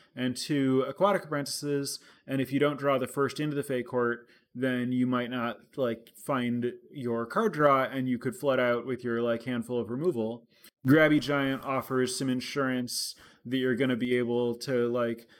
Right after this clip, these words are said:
draw a couple of cards to find your card draw. So Grabby Giant, like, works in the cluster there, but it's not, like, an essential piece the way that it is if you're a non-blue attrition deck. And then with green,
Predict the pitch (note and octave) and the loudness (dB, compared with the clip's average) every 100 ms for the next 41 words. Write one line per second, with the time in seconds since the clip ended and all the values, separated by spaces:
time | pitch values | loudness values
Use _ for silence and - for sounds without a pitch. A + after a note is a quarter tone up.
0 | _ B2 B2+ B2+ B2 C#3 C3 B2+ B2 A#2 | _ -4 2 2 2 -2 -2 -2 0 0
1 | A#2 - A2 B2+ A#2 A2+ A2 A#2+ A2 G#2+ | 0 -4 -4 -2 0 -2 -2 -2 -2 -4
2 | G#2 - - _ _ _ - - D#3+ F#3 | -12 -14 -20 _ _ _ -14 -6 4 6
3 | G3 F3 F#3 E3+ C#3+ C3 - A#2 C3+ D#3 | 8 6 2 2 2 0 0 2 2 2
4 | - - - - C#3+ C3 B2+ B2+ B2+ B2+ | 0 -2 -2 -2 -2 0 0 0 -2 -4
5 | - A#2+ A#2 A#2 D3+ D3 - F#3 F3+ G3 | -10 -6 -6 -4 -4 -2 -2 -2 -2 -2
6 | G3 F#3+ - - _ B2 G#2+ D#3+ D3 C#3+ | -4 -8 -16 -20 _ -4 2 4 4 0
7 | D3 C#3+ D3 D3 D3 C#3+ _ _ _ _ | -4 0 2 4 2 0 _ _ _ _
8 | D3+ C3+ A#2+ - - C#3+ B2+ - D3 C3+ | 0 2 2 -2 -2 0 0 0 0 0
9 | - B2+ A2+ B2 A2+ - B2 A#2 A2 A2+ | 0 -2 -2 -2 -2 -2 -4 -2 0 -2
10 | A2+ A2 A2 A2 G#2 - - _ - A#2 | -2 -4 -4 -4 -4 -8 -10 _ -8 -6
11 | - A#2 A2 A#2 B2 C#3 D3+ D3 A2 G2+ | -2 -2 0 -2 0 2 4 2 -2 -6
12 | G2 - - B2+ - - - - _ _ | -8 -14 -16 -16 -18 -20 -20 -20 _ _
13 | D3 D3 C#3+ C#3 C#3+ C#3 - _ _ _ | -4 -2 -2 -2 -4 -6 -12 _ _ _
14 | C#3 D3+ D3 C3 A2+ F#3+ B3+ A3 D#3+ D#3 | 0 0 0 -6 -2 2 2 2 -2 -8
15 | D#3 | -12